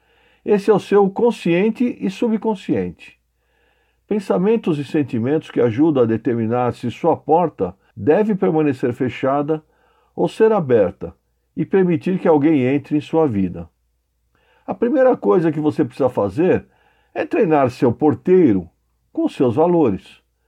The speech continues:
Isso é importante porque você quer permitir que pessoas com seus valores entrem em suas vidas. Aqui é onde começamos a nos equilibrar e entrar em harmonia.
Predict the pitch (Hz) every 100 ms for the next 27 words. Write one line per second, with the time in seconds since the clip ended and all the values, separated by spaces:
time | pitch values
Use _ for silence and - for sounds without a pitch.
0 | _ _ _ _ _ _ 302 - 330 196
1 | 156 220 202 - 190 190 202 202 190 202
2 | 233 190 208 151 185 185 165 - 147 -
3 | 214 196 - 143 - 190 147 123 160 185
4 | 110 95 _ _ _ _ 277 285 294 156
5 | 123 139 117 92 98 85 82 _ _ _
6 | _ _ _ _ _ - 285 269 240 226
7 | 208 208 175 131 202 196 190 190 175 175
8 | 175 151 123 156 175 175 165 - 170 165
9 | 165 165 131 110 95